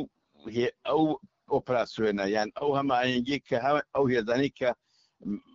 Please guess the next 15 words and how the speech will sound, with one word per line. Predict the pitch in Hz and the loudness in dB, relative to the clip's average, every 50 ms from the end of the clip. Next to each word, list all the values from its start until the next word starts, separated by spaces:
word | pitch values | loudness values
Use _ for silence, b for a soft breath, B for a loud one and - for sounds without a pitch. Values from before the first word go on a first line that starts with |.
| 98 92 80 - - 78 82 87 95 92 101 104 - | -18 -16 -16 -16 -16 -16 -16 -16 -18 -20 -20 -12 -8
م، | - - - _ _ _ _ _ _ - 104 _ _ - - - - | -6 -6 -6 _ _ _ _ _ _ -20 -20 _ _ -20 -20 -8 -4
تەواجدیان | 127 123 120 120 113 135 131 151 135 117 104 | 0 0 0 0 0 0 0 0 0 0 0
لە | 98 95 | 0 -2
مەنتەقەکەیە. | 87 - - - - - _ - 101 90 90 90 95 113 | -4 -4 -6 -8 -10 -8 _ -4 -2 -2 -2 -4 -4 -6
مەسەن | 113 - 135 123 117 123 | -4 -4 -4 -4 -2 -2
ئێمە | 123 127 135 143 139 - _ _ _ _ _ _ - 95 113 | 0 0 0 0 -2 -6 _ _ _ _ _ _ -6 -4 0
لەم | 135 135 131 123 | 0 0 2 2
بەرۆ | 131 131 131 127 123 117 | 4 4 4 4 2 2
محوەری | 101 131 143 147 139 135 135 113 120 | 0 0 0 2 2 2 2 2 2
دوومان | 147 139 135 127 117 113 117 123 | 0 2 2 0 0 0 2 2
هەیە، | 131 135 139 131 - | 4 4 2 2 0
ئەوان | - 135 135 135 135 139 | 0 0 2 2 4 4
لەو | 139 123 127 | 4 4 4
بەرۆ | 127 131 131 131 - _ _ _ _ _ _ _ _ _ _ _ - | 4 4 2 2 0 _ _ _ _ _ _ _ _ _ _ _ -2
قیادەی | 120 117 110 110 123 135 135 | 0 0 0 2 2 2 0